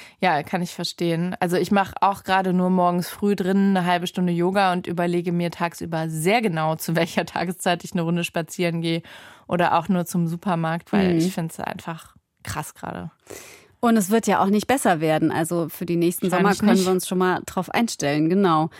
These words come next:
Speaker 2: Also aktuell werden ja ständig Hitzerekorde gebrochen. Letztes Jahr war das weltweit heißeste Jahr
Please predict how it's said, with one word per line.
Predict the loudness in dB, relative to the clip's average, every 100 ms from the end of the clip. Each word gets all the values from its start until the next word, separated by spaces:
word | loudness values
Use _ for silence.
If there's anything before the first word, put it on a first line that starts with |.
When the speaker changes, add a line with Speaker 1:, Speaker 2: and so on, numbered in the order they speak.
| -20 -6
Speaker 2:
Also | -2 0
aktuell | 0 0 0 2 2 4 2 0 _ _ 0
werden | 2 4
ja | 2
ständig | 2 2 4 4 0
Hitzerekorde | -2 -2 -2 -6 -6 -2 0 -2
gebrochen. | -4 -4 -2 0 2
Letztes | 2 2 -2 -6 -2
Jahr | 0 2
war | 0
das | 0 -2 -4
weltweit | -4 -4 -6 -6 -12 -4
heißeste | -2 -2 -4 -4 -4
Jahr | -2 0 -2 -4